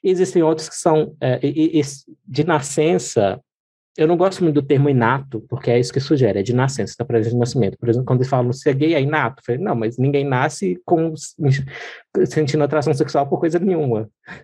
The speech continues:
Nenéns não têm atração sexual." Então, o que acontece é que o ambiente, o curso do desenvolvimento, que tem um ambiente junto,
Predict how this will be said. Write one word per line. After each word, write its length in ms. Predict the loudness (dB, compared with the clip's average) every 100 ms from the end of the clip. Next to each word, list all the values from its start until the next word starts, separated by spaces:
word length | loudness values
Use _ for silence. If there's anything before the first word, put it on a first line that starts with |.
| _
Nenéns 600 | -2 0 2 2 0 0
não 140 | -2 0
têm 140 | 0
atração 380 | 0 -2 -2 -6
sexual." 460 | -8 -8 -6 -6 -10 -20 -20 -20 -20 -20 _
Então, 200 | 2 2
o 60 |
que 80 | 2
acontece 440 | 2 2 2 2
é 40 | 0
que 360 | 2 0 0 0
o 100 | 0
ambiente, 520 | 2 2 2 2 0
o 100 | -4
curso 400 | -2 0 0 -2
do 140 | -2 0
desenvolvimento, 720 | 2 0 0 0 0 -2 -4
que 120 | -8 -2
tem 100 | 2
um 80 |
ambiente 440 | 4 4 2 -2 -2
junto, 400 | 0 -2 -4